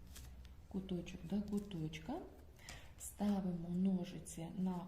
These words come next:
один із куточків, закругляємо ножиці, відрізають усі куточки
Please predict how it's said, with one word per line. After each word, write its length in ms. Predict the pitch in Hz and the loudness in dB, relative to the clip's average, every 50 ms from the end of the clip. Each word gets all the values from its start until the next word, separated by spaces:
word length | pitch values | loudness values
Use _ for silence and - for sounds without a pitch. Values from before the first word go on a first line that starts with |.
| - - | -4 -2
один 560 | 180 180 180 175 - 185 170 160 160 160 - - - | 2 2 2 2 2 2 2 2 2 0 0 0 0
із 280 | 190 175 160 - - - - | 0 0 0 -2 -6 -4 0
куточків, 720 | 214 208 208 - 185 165 156 156 160 - - - 254 330 - - - - - - - - - - - - - - - - - - - - - - - - - - - - - - - - - - - - | 0 0 2 2 0 0 0 0 0 -2 -2 0 0 0 0 -2 -8 -12 -14 -14 -16 -16 -16 -16 -16 -16 -16 -16 -16 -16 -16 -16 -16 -18 -18 -18 -18 -18 -16 -16 -18 -18 -18 -18 -18 -18 -18 -14 -6 -2
закругляємо 1600 | 208 190 180 208 226 220 214 208 202 196 - - 185 175 170 165 165 175 185 190 190 190 185 190 196 220 254 269 277 311 339 381 381 - - - - - - - - - - - - - - - - - - - - - - - - - - - - - - - - - - - - - - - - - - - - - - - - - | 0 2 4 4 6 6 6 6 4 4 2 0 0 0 -2 -4 -4 -4 -2 0 0 2 2 2 2 2 2 2 2 0 0 0 -2 -4 -6 -12 -14 -14 -16 -16 -16 -18 -18 -18 -18 -16 -16 -16 -16 -16 -18 -18 -18 -18 -16 -16 -16 -16 -16 -18 -18 -16 -16 -16 -16 -16 -16 -16 -16 -16 -16 -16 -16 -16 -18 -18 -18 -18 -16 -8 -2 2
ножиці, 720 | 254 262 262 254 247 240 247 247 254 247 - - - 214 | 2 4 6 6 6 6 4 4 2 0 -2 -2 0 2
відрізають 680 | 190 214 190 196 202 214 196 - 202 190 185 180 - | 4 4 4 6 6 6 6 6 6 4 4 4 2
усі 200 | 196 185 - - | 0 0 0 -2
куточки 760 | 202 208 220 233 - - 381 440 381 - - - 370 370 370 | -2 -2 -2 -4 -2 -2 -2 -2 -2 -4 -4 -2 -2 -2 -2